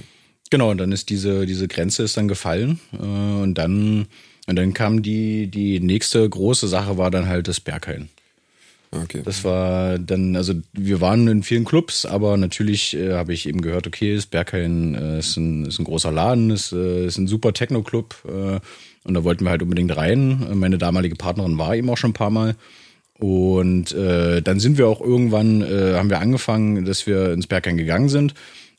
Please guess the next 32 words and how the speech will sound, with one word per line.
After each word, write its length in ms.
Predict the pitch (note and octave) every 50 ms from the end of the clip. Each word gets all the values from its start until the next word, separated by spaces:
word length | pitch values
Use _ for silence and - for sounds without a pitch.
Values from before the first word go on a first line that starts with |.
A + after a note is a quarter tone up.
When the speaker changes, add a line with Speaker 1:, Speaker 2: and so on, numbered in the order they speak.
| _ _
Speaker 1:
Und 200 | - G#2 G2 D#2+ - -
da 400 | - E2+ F2 F#2+ F#2+ G2 G2+ F#2+
hat 160 | F#2 F2 - _ -
dann, 500 | F#2 F2+ F2 E2+ E2+ E2 D#2+ D#2+ - - _ -
ist 160 | - G#2+ F#2
es 40 | F#2
dann 180 | F2 F#2+ F2 F2
ziemlich 380 | E2+ - A2 G#2 G2 F2 F#2 F2
rasant 360 | D#2+ D#2 D2+ D#2+ D#2 D#2 -
gegangen. 380 | - F2+ D2+ D2+ C#2+ C#2 C#2 - _ _ _ _
Einfach 340 | - - E2+ - E2 - -
weil 120 | F2 F2
dort, 320 | D#2 - F2 E2+ F#2+ - -
das 140 | F2+ D#2+ -
ist 100 | E2+ F2+
wirklich 200 | G#2+ G#2 G#2 G2
ein 80 | F#2+
Mikrokosmos, 880 | F2+ F#2 F2+ - - G#2+ F#2+ - - F2 D#2+ - E2+ D#2+ D2+ - - - _ -
der, 340 | E2 D#2 D#2 D#2 D#2 D#2
der, 400 | D2+ D2+ D#2+ D#2 D#2 D#2 D#2 D2 - - - - - - - _ _ - - -
ähm, 640 | D#2 E2+ E2 E2 D#2+ D#2+ D#2 D#2 D#2 D2+ D#2 D2+ - - - - - -
an 280 | - B1+ F2+ F#2 F#2 F2
Substanzen, 760 | E2 G2+ F#2+ - - - F#2 G#2 C#3 D3+ - - D#3+ D#3 D3+ C#3
also 240 | G2 G2 F#2+ E2+
welche 280 | D#2 F2+ B2 C#3 C#3 C3+
Substanzen 720 | A#2 C3 A#2 - - - A#2 A#2 C3 C3+ - - C3 C3 A#2+
und 260 | - - G#2 F#2+ -
auch 200 | - F2 E2+ - F2+
wie 240 | F2 F2+ G2 A#2 C#3
dort 200 | C3+ B2+ A2+ -
konsumiert 580 | - - A#2+ A#2+ G#2+ A#2 A2+ A#2 C3 C3 - C3+
wird 220 | B2+ B2+ B2 -